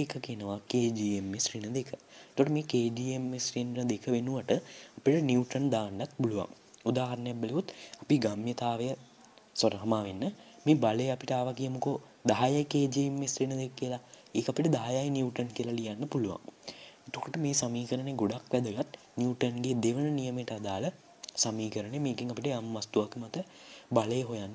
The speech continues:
පුළුවන්. ඒ වගේම අපිට බලය සමහර ප්‍රශ්නවලදී අහනවා. ඒ වගේම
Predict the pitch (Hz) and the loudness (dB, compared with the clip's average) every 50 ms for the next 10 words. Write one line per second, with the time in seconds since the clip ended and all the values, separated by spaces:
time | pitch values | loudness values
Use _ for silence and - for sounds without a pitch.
0 | 123 - 151 123 110 90 - - - - - - - - - - - 127 143 143 | -6 -4 -4 -2 -2 -6 -8 -10 -18 -14 -16 -16 -16 -16 -14 -2 2 2 2 2
1 | 131 117 120 135 147 156 - - 156 180 165 131 113 107 104 113 123 156 196 208 | 2 -2 -4 -4 -4 -4 -4 -2 0 2 2 2 0 -2 0 0 0 2 0 -2
2 | - - - - - - - - - - - 135 127 127 127 135 135 131 135 127 | -4 -8 -20 -20 -20 -20 -12 -12 -4 0 2 2 2 2 2 0 0 0 -2 -4
3 | - 135 135 131 127 120 120 127 117 - - 135 131 113 104 123 175 - - - | -4 -4 -4 -4 -4 -2 -2 -2 -2 -2 -4 -6 -6 -4 -6 -6 -8 -10 -12 -20
4 | - - - - - - 117 117 113 117 123 123 123 | -20 -20 -20 -14 -6 -4 -4 -2 -2 -2 -4 -4 -2